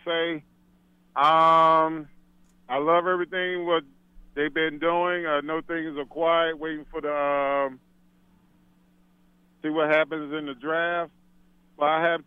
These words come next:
two questions. Um, I, I really, I, I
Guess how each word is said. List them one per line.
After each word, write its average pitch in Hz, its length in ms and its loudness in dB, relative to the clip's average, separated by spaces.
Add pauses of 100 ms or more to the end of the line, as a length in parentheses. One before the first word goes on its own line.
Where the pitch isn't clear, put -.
two 208 160 -4
questions. 170 760 -4 (160)
Um, 143 960 -2 (1700)
I, 131 80 -2 (180)
I 139 160 2
really, 196 480 -2 (260)
I, 147 160 2 (160)
I 143 120 -2